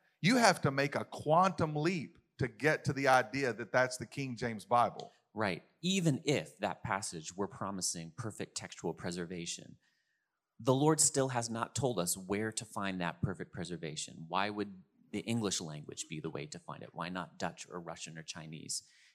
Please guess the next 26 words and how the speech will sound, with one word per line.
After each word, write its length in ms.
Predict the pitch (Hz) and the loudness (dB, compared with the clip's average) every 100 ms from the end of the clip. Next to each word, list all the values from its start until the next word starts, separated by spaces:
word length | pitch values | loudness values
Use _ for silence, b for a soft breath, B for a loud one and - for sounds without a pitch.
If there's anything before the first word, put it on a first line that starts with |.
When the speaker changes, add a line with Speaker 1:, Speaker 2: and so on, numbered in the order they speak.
| - | 2
Speaker 2:
Yeah, 200 | 170 - | 2 4
but 220 | 139 - | 0 -2
if 120 | 143 | -6
you 60 | 143 | -4
go 120 | 175 | -2
to 80 | 175 | 0
Psalm 260 | 151 127 | 0 -2
twelve, 400 | - 151 120 110 | 0 2 4 2
you 80 | 143 | 0
know, 180 | 160 156 B B B B B - | 0 0 B B B B B 0
you're 200 | 139 123 | 4 6
absolutely 440 | 165 - 156 120 | 4 2 0 0
right 400 | 104 95 95 - - 110 | 2 2 2 -2 -2 -6
that 460 | 104 101 98 - - 120 | 0 0 0 -2 -4 -4
in 100 | 113 | -6
the 80 | |
King 240 | 110 135 123 | -4 -4 -4
James 280 | 113 113 107 | -2 -4 -4
only 260 | 113 110 | -2 -2
world, 420 | 104 98 98 98 - _ _ _ _ | -2 0 0 -2 -8 _ _ _ _
broadly 540 | - 107 110 123 120 117 | 4 8 8 6 2 -2
speaking, 720 | - 104 92 - 90 90 90 _ _ _ _ _ 98 | 0 0 -2 -4 -6 -6 -10 _ _ _ _ _ -8
there 280 | 107 104 104 - | -2 0 -2 -2
is 200 | 113 120 | -2 0
a 60 | |
strain, 720 | 139 - - 131 92 90 95 | 2 2 0 -4 -4 -6 -10